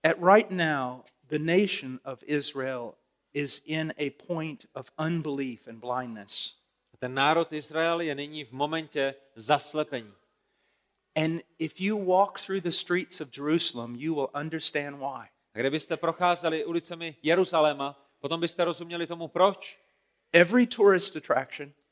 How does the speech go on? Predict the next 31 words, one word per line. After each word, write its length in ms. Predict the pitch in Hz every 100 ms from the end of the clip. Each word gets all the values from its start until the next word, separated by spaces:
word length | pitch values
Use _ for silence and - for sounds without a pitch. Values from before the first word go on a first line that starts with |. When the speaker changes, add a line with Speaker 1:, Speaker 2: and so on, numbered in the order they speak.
| _
Speaker 2:
Každá 400 | - 160 175 196
turistická 640 | 185 202 202 214 - 208 196
atrakce, 600 | 165 165 156 - 160 160 _ _ _ _ _ _ _ _ _ - _ -
Speaker 1:
every 300 | 180 180 247
store, 560 | - - 180 147 151 165 _ _ _
Speaker 2:
každý 400 | - 170 170 214
obchod, 360 | 180 - 160 156 _ _ _ -
Speaker 1:
every 360 | 214 220 254
t-shirt, 600 | 247 240 226 - 139 135 - _ _ _
Speaker 2:
každé 400 | 156 165 202 208
tričko, 540 | 202 175 - 175 165 - _
Speaker 1:
there's 280 | 180 170 165
two 240 | - 233
things 420 | 233 196 160 143
being 240 | - 156 151
sold. 460 | - 143 113 107 _ _
Speaker 2:
tak 260 | 135 -
jsou 320 | - - 160 156
dvě 260 | 135 165
věci, 280 | 175 175 175
které 200 | - 160
jsou 200 | 156 160
prodávány. 600 | 156 151 151 143 127 117 _ _ _ _
Speaker 1:
Moses 560 | 135 180 208 220 220 -
and 80 | 139
the 80 | 131
Ten 220 | 170 165
Commandments. 680 | 170 156 135 110 - - -
Speaker 2:
Mojžíš 760 | 117 156 190 175 147 143 139 135
a 60 | 131
desatero. 560 | 135 - 139 135 117